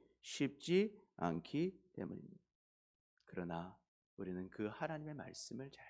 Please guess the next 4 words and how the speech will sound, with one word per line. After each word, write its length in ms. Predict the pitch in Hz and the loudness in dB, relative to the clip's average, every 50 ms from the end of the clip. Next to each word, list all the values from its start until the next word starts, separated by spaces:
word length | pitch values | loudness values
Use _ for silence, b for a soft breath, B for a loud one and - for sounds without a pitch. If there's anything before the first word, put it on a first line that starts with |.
| - - | -20 -16
듣고 360 | - 165 - _ - - 127 - _ _ _ _ _ _ _ _ _ - | -14 -14 -14 _ -18 -20 -20 -20 _ _ _ _ _ _ _ _ _ -12
순종하며 680 | - - - 127 117 120 117 127 123 127 120 127 123 | -4 2 4 4 6 6 6 8 8 8 8 8 6
사시기를 500 | - - 104 95 - - - 95 101 101 | 6 4 2 2 2 0 0 2 2 2
축복합니다. 840 | 95 - - - 123 104 98 95 85 80 76 80 82 - - 76 71 | 0 -2 6 8 10 10 12 10 10 8 4 0 -2 -4 -6 -10 -10